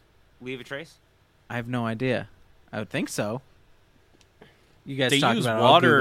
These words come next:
Speaker 2: Google it. <laughs>
Speaker 1: Yes, thank you,
Speaker 3: I mean,
Speaker 1: Sam.
Speaker 3: they use wa-, it, like, water, uh, with nuclear-powered things, right, to kind of stabilize it or something? I don't
Speaker 1: Right,
Speaker 3: know
Speaker 1: but the,
Speaker 3: exactly how that
Speaker 1: we're, we're
Speaker 3: works.
Speaker 1: still talking about a, a nuclear-powered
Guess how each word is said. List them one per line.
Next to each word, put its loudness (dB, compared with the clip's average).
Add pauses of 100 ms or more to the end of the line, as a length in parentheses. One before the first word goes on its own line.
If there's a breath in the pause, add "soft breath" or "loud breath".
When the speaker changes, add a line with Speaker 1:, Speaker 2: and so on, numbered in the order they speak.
Speaker 2:
Google 2
it. 0 (120)
<laughs> -10
Speaker 1:
Yes, -2
thank -8
you, -10
Speaker 3:
I 4
mean, 6
Speaker 1:
Sam. 2
Speaker 3:
they 8
use 2
wa-, -12 (220)
it, -8
like, -4
water, 0
uh, -10 (200)
with -10
nuclear-powered -6 (120)
things, -8
right, -8
to -12 (120)
kind -12
of -14
stabilize -8
it -12 (360)
or -14
something? -14
I -6
don't -8
Speaker 1:
Right, 0
Speaker 3:
know -8
Speaker 1:
but -8
the, -12
Speaker 3:
exactly -8
how -12
that -6
Speaker 1:
we're, -2
we're -6
Speaker 3:
works. -6
Speaker 1:
still -10
talking -6
about -4
a, -6
a -12
nuclear-powered -8